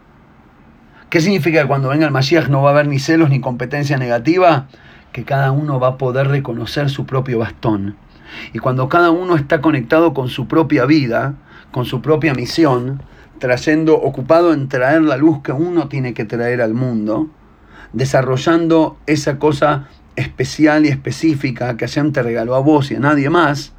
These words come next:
en ese momento trajimos la redención a la humanidad. Porque cuando cada cual atiende su juego, entonces la, cuando cada músico toca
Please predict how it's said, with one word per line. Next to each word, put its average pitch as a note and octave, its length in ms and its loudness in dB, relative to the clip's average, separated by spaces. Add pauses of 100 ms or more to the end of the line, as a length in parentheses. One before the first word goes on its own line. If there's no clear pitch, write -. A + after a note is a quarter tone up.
(440)
en C#3+ 100 2
ese D#3 180 2
momento D#3+ 680 2
trajimos D3 480 2
la A#2+ 80 0
redención A#2+ 840 -2 (340)
a B2+ 100 -4
la A#2 80 0
humanidad. A2+ 500 -2 (540)
Porque B2+ 300 -4
cuando B2 340 -6
cada E3 280 4
cual E3 260 4
atiende D#3 360 0
su C#3 160 -4
juego, C#3+ 640 0 (760)
entonces C#3+ 600 0 (480)
la, A#2+ 340 2 (340)
cuando B2+ 300 -2
cada F3+ 460 2 (120)
músico C3 720 -4 (460)
toca C#3 480 2